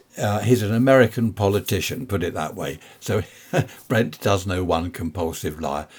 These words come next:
I will answer your email, Brent. It's been too hot to answer emails. That's my excuse. No, no such thing as excuse. That, that's a reason. That's the reason. Now, Ray, hello, Ray, my namesake,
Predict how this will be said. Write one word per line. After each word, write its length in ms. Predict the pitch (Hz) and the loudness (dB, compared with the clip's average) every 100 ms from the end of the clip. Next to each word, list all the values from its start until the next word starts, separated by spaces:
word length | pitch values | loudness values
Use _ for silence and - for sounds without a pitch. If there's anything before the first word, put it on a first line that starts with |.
| - - | -12 -2
I 80 | |
will 220 | 113 127 113 | 4 4 4
answer 360 | 95 98 - | 2 -2 -6
your 280 | 98 82 85 | -4 -4 -4
email, 440 | 101 85 82 80 | -6 -6 -6 -6
Brent. 300 | 71 82 90 - _ - - | -4 -4 -6 -10 _ -14 -8
It's 100 | 104 | 0
been 200 | 127 101 | 2 2
too 180 | 127 | 2
hot 240 | 113 98 - | 2 -2 -4
to 120 | 87 | -4
answer 320 | 76 87 - | -4 -6 -8
emails. 560 | 80 76 78 80 85 - _ _ - | -8 -6 -6 -6 -6 -10 _ _ -10
That's 180 | 95 | -8
my 180 | 90 78 | -6 -8
excuse. 600 | 82 - - 78 87 - - _ - | -8 -10 -8 -6 -6 -10 -14 _ -2
No, 160 | 110 123 | 2 2
no 200 | 123 123 | 2 -2
such 320 | 117 123 - | 0 -4 0
thing 180 | 113 98 | 0 0
as 100 | 95 | -2
excuse. 480 | 104 - 110 101 | -4 -4 -4 -2
That, 180 | - 95 | -2 -4
that's 200 | 120 101 | -4 -2
a 80 | 110 | 0
reason. 540 | 104 104 101 - - - _ _ | 2 2 0 -4 -10 -14 _ _
That's 180 | - 101 | -2 -2
the 100 | 110 | 0
reason. 540 | 90 82 73 - 80 - - - - | 0 0 -2 -8 -14 -18 -20 -16 -2
Now, 200 | 123 104 | 0 2
Ray, 380 | 95 131 160 76 | 4 4 4 0
hello, 460 | 113 131 143 113 | -4 0 2 2
Ray, 420 | 87 76 92 113 110 _ - | 0 -2 -2 -4 -8 _ -8
my 180 | 104 90 | -6 -4
namesake, 800 | 87 85 85 - - 110 - | -4 -4 -6 -6 -6 -6 -8